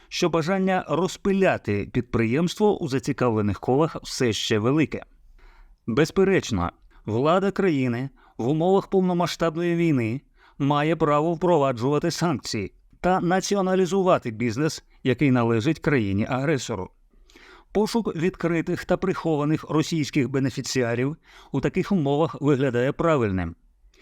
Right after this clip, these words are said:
і відповідає міжнародній санкційній політиці щодо Росії.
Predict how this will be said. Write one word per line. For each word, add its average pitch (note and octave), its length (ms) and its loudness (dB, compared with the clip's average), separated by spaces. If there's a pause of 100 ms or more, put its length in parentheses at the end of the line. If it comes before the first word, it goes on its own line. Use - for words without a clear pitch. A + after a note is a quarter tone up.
(200)
і E3+ 280 0
відповідає D#3+ 720 0
міжнародній C#3+ 600 2
санкційній C3 600 0
політиці A2+ 680 0
щодо G#2+ 380 -2
Росії. A#2+ 480 -2